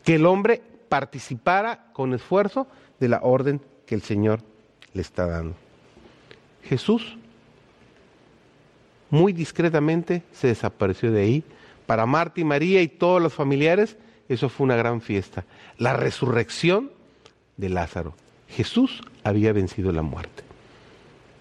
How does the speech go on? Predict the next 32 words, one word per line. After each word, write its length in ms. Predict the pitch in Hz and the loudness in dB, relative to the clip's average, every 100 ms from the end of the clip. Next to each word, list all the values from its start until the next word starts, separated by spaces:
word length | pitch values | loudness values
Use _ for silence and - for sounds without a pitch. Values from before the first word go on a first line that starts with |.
| _ - _ _ - - - | _ -20 _ _ -20 -20 -8
Hay 140 | - 151 | 0 4
una 120 | 202 | 4
muerte 320 | 156 180 170 | 4 0 -2
que 80 | 127 | -6
tú 120 | - | -4
tienes 180 | 151 147 | -4 -2
que 140 | - | 0
vencer, 400 | 110 95 113 107 - - _ _ _ _ | 0 2 0 -2 -8 -20 _ _ _ _
la 80 | 95 | -6
muerte 340 | 92 107 113 | -2 -2 -4
espiritual. 600 | - - 90 - 92 78 - - - - - - - - - | -10 -4 -4 -2 -4 -4 -8 -20 -20 -20 -20 -20 -20 -20 -2
¿Qué 120 | 156 | -2
tan 220 | - 156 | 0 0
lejos 260 | 151 143 120 | 0 0 -6
estás 260 | - 127 | -2 -2
de 100 | 120 | 0
Dios? 360 | 110 110 107 - - | 0 0 -2 -6 -4
¿Qué 140 | 165 | -2
tanto 380 | - 175 165 151 | 0 -2 -2 -4
te 120 | 135 | -4
has 80 | 135 | -2
alejado? 480 | 135 107 123 123 101 - - - - - | -2 -2 -2 -2 -2 -8 -20 -20 -20 -6
Necesitas 840 | 113 - 87 - 185 165 139 131 - | -4 -4 -4 0 0 2 0 0 -4
que 80 | |
el 80 | 104 | -6
Señor 400 | - 101 120 123 - _ _ _ _ _ _ - - | -4 0 2 0 -6 _ _ _ _ _ _ -16 -4
haga 360 | 123 135 131 - | -2 -2 -6 -10
el 80 | 113 | -4
milagro 560 | 113 104 113 120 117 | -4 0 0 0 0
en 160 | 107 107 | 0 -2
ti. 280 | - 120 107 - - - - - | 0 0 0 -10 -20 -20 -10 0
Necesitas 800 | 151 131 135 202 160 214 - | 2 2 0 0 2 0 0